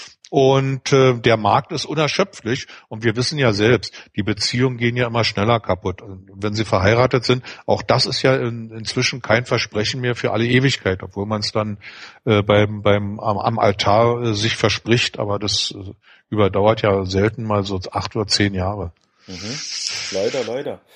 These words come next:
Speaker 1: Nein, also der Markt wächst nach und wird immer größer.
Speaker 2: Okay. Wie lange brauche ich
Speaker 1: Äh,
Speaker 2: für die
Speaker 1: darf ich
Speaker 2: Einarbeitung?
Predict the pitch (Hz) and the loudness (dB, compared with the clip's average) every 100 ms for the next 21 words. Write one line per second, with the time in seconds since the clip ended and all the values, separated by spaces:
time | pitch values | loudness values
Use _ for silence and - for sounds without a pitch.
0 | - 107 98 110 117 123 170 180 139 165 | 0 2 4 4 4 4 4 4 4 4
1 | - 135 160 - - 131 123 208 - 165 | 2 0 0 0 -6 2 4 4 0 -8
2 | 147 156 165 160 143 113 113 - 78 _ | -2 -2 0 -2 0 0 -2 -4 -10 _
3 | _ _ _ _ _ _ _ _ _ _ | _ _ _ _ _ _ _ _ _ _
4 | - 101 151 _ _ _ _ _ 117 131 | -20 -16 -16 _ _ _ _ _ 0 0
5 | 127 120 120 113 139 120 117 123 160 120 | 2 2 2 0 -2 2 2 2 -2 -6
6 | 127 151 185 196 226 240 | -6 -4 -4 -4 -6 -8